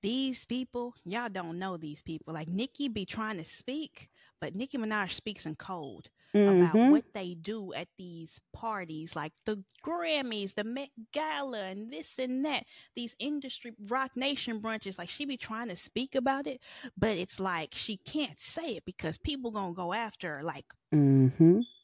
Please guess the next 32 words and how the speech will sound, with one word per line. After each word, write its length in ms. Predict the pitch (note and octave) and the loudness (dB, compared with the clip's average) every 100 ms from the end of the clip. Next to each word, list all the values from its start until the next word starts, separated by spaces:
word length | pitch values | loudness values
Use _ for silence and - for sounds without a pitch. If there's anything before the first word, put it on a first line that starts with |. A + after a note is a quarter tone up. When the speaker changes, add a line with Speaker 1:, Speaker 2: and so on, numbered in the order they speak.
| _ _ _ - _ | _ _ _ -20 _
Speaker 1:
like, 240 | F#3+ E3+ E3+ | -10 -10 -6
she 220 | - B3+ | -6 -6
be 100 | C4 | -6
speaking 380 | G3+ - A3 F#3+ | -8 -8 -8 -6
in 100 | F3 | -8
code. 280 | E3+ G3+ F#3 | -6 -8 -6
She 120 | - | -6
was 80 | G3 | -4
like, 160 | E3 F3 | -4 -2
"Y'all 160 | F#3 | -4
want 200 | G3 A#3 | -2 -2
me 80 | A3 | -2
to 80 | F#3 | 0
go 200 | F3+ F#3+ | 0 0
to 160 | - - | -2 -2
all 220 | E3 F3+ | 0 0
these 220 | F#3 F#3 | -2 -4
events, 500 | E3+ D3+ E3 A#3 - - - - - | -4 -4 -4 -4 -8 -14 -18 -16 -12
but 100 | - | -8
I 100 | - F#3 | -6 -4
don't 220 | F3 E3+ | -4 -4
want 220 | F3 - | -6 -6
to 100 | - | -8
be 240 | D#3+ F3+ G3 | -6 -4 -2
there 380 | F3 D3 C3 - _ _ _ _ - | -2 -2 -4 -12 _ _ _ _ -6
because 320 | F#3+ G3+ F3 | -4 -4 -2
there's 240 | F3+ F3+ | -2 -2
some 120 | - | -6
sick 680 | D#3 - - A#3+ - - - | -8 -6 -2 -2 -4 -10 -20
shit 460 | - - - C#4+ C4 - | -8 -4 -2 -2 -2 -2
going 340 | F3+ F3 D#3+ | 0 2 2
on 280 | D3+ G#2 D#2 | 2 -2 -10